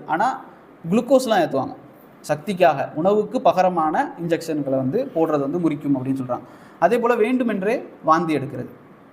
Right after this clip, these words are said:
யா-, யாருமே வந்து வேண்-, வேணும்னு வாந்தி எடுக்க மாட்டாங்க. அதாவது வேண்டுமென்றே வாந்தி எடுத்தல் சொன்னா சில, அதாவது என்ன சொல்றதுக்குன்னா,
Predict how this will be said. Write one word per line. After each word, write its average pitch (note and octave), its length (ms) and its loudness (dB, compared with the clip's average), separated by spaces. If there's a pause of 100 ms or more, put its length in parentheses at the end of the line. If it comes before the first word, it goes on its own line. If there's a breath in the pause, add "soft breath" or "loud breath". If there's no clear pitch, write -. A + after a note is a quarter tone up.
(540)
யா-, A#2+ 160 -8
யாருமே D3 300 2
வந்து D#3+ 200 2
வேண்-, F3 400 0
வேணும்னு F#3 380 2
வாந்தி E3 200 0
எடுக்க D#3 160 -2
மாட்டாங்க. C#3 340 -2 (760 loud breath)
அதாவது E3+ 280 6
வேண்டுமென்றே G#3 540 0
வாந்தி F3+ 280 2
எடுத்தல் E3 380 -2
சொன்னா D3 220 0 (240)
சில, D#3+ 240 -2 (520)
அதாவது E3 340 0 (140)
என்ன C#3+ 160 -2
சொல்றதுக்குன்னா, C3+ 480 -4